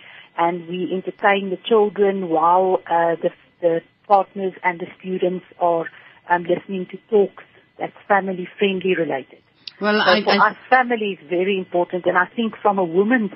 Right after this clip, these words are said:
Speaker 1: side, um, it gives you some comfort to know that it's not only a harsh business reality, the family is also included.
Speaker 2: I like the fact that you're planting the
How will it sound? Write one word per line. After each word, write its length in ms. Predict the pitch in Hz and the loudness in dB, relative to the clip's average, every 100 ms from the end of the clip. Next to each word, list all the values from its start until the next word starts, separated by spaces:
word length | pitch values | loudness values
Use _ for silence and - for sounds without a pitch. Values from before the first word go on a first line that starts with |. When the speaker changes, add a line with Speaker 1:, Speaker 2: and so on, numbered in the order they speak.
| - | -2
Speaker 1:
side, 380 | 175 170 170 - - - - _ | 2 2 0 -6 -20 -20 -20 _
um, 540 | 180 180 180 180 180 - | 2 4 4 0 -4 -6
it 120 | 196 - | -8 -6
gives 160 | 202 - | -8 -2
you 120 | 220 196 | -2 0
some 140 | 196 190 | -2 0
comfort 480 | - 233 208 - 147 - - - | 2 0 0 -4 -4 -6 -20 -10
to 60 | |
know 320 | 190 185 185 | -2 2 4
that 200 | 185 170 - | 2 0 -2
it's 200 | 131 - | -12 -6
not 200 | 196 - | -6 0
only 300 | 185 190 190 | 0 2 0
a 100 | 175 | 0
harsh 460 | 156 160 180 196 196 - - - - - _ | -2 0 2 2 0 -10 -14 -20 -20 -20 _
business 400 | 190 202 208 196 185 - _ - | -4 -2 0 -2 -2 -12 _ -4
reality, 840 | 175 180 170 190 - 185 170 160 180 | 2 4 4 0 -4 -8 -8 -8 -6
the 140 | 190 185 | -2 0
family 360 | - 196 190 180 | 2 0 0 -6
is 80 | 170 | -6
also 240 | 151 160 147 | -8 -6 -8
included. 540 | 143 - 147 147 123 - - _ _ _ | -8 -8 -6 -4 -4 -8 -20 _ _ _
Speaker 2:
I 100 | 190 | 0
like 240 | 190 202 208 | 2 2 -2
the 80 | |
fact 220 | - 165 165 | -6 -4 -4
that 140 | 156 | -8
you're 120 | 143 | -6
planting 400 | - 151 147 143 | -2 -2 -2 -6
the 100 | 139 | -8